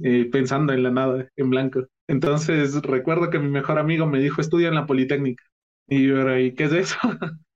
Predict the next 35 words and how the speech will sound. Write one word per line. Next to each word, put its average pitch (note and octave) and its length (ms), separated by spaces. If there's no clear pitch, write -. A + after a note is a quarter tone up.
Me D3 80
dice, D3+ 140
"Es C#3 80
la C3 260
mejor B2+ 360
universidad D3+ 540
del C#3+ 160
Ecuador". C3 460
Y B2 100
yo, D#3+ 420
y B2+ 180
como C#3+ 300
era D#3+ 280
la C#3+ 160
recomendación C#3 580
de D#3+ 80
mi D3+ 80
mejor C#3+ 340
amigo, E3 340
yo D#3+ 180
de D3 140
una, C3+ 320
sí. C3+ 220
Entonces D#3+ 520
yo E3 200
no E3+ 180
sabía D#3+ 280
qué D#3 80
estudiar, D3+ 420
la D3 120
verdad. D3 420
Yo C#3+ 180
postulé D3 560
ingeniería C3+ 400
mecánica E3 680